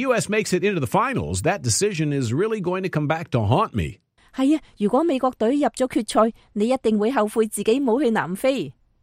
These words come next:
Speaker 2: 誒，Larry，你呢個電視點解咁清楚嘅？唔通你換咗新電視機？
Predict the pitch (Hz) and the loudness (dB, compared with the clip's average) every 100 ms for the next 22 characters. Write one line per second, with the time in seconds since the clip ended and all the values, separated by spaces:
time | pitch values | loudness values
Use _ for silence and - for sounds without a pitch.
0 | _ 170 269 - _ 285 330 330 180 _ | _ -4 -4 -4 _ -4 -2 0 -4 _
1 | _ - 233 277 330 339 302 247 254 262 | _ -2 0 2 2 0 2 0 0 -2
2 | 254 - _ 262 320 311 285 339 294 277 | -4 -6 _ -4 0 2 2 2 0 0
3 | 285 359 349 349 247 294 285 339 _ _ | 0 0 0 -2 -2 0 0 0 _ _
4 | _ 220 226 339 320 277 254 240 269 320 | _ -2 0 0 2 0 0 0 0 0
5 | 359 349 247 226 240 320 359 | 0 0 0 0 0 0 0